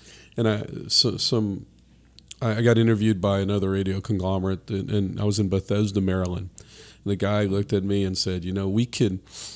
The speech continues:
boy, you do a great job for us in this region. We can move you to, to Atlanta. We can do this. We can move you to so-and-so.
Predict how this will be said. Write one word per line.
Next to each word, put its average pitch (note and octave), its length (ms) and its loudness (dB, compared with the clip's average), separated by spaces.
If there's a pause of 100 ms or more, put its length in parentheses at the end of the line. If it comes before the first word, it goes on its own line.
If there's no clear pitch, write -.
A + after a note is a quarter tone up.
(260)
boy, A2+ 180 0
you G#2+ 220 0
do A#2+ 120 6
a A2 40 2
great A2+ 280 2
job G#2+ 240 4
for G#2+ 240 2
us G#2 180 0
in F#2+ 340 -2
this G#2+ 240 0
region. A2 520 2
We A2 80 2
can G#2+ 180 -2
move G#2+ 240 2
you F#2+ 420 -4
to, - 20 -12
to F2 320 -8
Atlanta. G#2+ 540 -2
We G#2 120 -2
can F#2+ 180 -8
do E2+ 180 -6
this. A#2+ 280 0
We G2 80 -4
can F2 200 -8
move A2+ 220 -2
you A2 80 -4
to G2 120 -4
so-and-so. G#2+ 840 -2